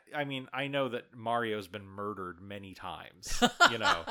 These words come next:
Speaker 1: uh, but you can't have somebody on there who's, like, pulling out a chainsaw and slicing
Speaker 2: Yeah.
Speaker 1: Isabelle in half.
Speaker 2: We've, uh, w-,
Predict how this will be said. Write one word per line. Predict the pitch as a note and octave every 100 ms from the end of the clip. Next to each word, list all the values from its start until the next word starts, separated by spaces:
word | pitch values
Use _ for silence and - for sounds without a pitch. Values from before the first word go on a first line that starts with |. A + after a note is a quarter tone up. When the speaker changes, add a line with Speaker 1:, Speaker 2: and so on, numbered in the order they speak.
| - - - -
Speaker 1:
uh, | G#2 G2+ G2+
but | G2 A#2 B2
you | B2
can't | A2+ E3+ B2+
have | A2
somebody | - G#2+ G2 F#2+
on | F#2
there | F#2 F2 F2+
who's, | F#2
like, | E2+
pulling | - G#2+ F#2+
out | F2
a | E2+
chainsaw | - F2+ E2+ E2 F2 D#2
and | D#2+
slicing | - F#2+ F#2+ A2+ G2+
Speaker 2:
Yeah. | F2+
Speaker 1:
Isabelle | E2 E2 D#2+
in | D#2+
half. | E2+ D#2 - F3+
Speaker 2:
We've, | A#3+ C#4+
uh, |
w-, | G3+ F#3+ F#3+